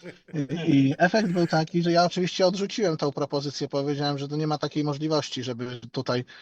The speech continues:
pani mi mówiła, kogo ja mam zapraszać, a kogo nie. Byliśmy umówieni na, na udział w festiwalu i ja proszę, żeby warunków dotrzymać, tym bardziej, że przecież wydałem na to z własnych pieniędzy ponad dwa tysiące euro, prawda?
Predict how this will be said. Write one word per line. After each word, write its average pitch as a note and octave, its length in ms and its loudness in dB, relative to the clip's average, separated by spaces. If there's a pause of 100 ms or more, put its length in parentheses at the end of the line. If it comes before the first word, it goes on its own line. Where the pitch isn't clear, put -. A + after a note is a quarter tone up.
(140)
pani C#3+ 320 6
mi C3+ 160 6
mówiła, C3 440 2
kogo C3 300 -2
ja C3 180 0
mam B2+ 180 -2
zapraszać, C3 480 -4
a C3+ 60 -6
kogo C3+ 240 -4
nie. A#2+ 180 -4
Byliśmy C#3 400 -2
umówieni C3 460 -2
na, B2+ 180 -6 (480)
na C3 340 -2
udział C3+ 340 0
w - 80 -18
festiwalu B2+ 680 -2
i B2 100 -4
ja B2 140 0
proszę, B2+ 400 -4
żeby B2+ 220 -4 (120)
warunków C#3 440 0
dotrzymać, C#3+ 460 -2
tym E3 120 -4
bardziej, E3 220 0
że E3+ 60 -4
przecież F3 200 -4
wydałem F#3 420 2
na F3 100 0
to F3+ 200 -2 (300)
z D3+ 100 -4
własnych E3 340 0
pieniędzy D#3+ 400 0
ponad D#3+ 320 -2
dwa D#3+ 160 -2
tysiące E3+ 480 -2
euro, B2 260 -2
prawda? A2+ 360 -8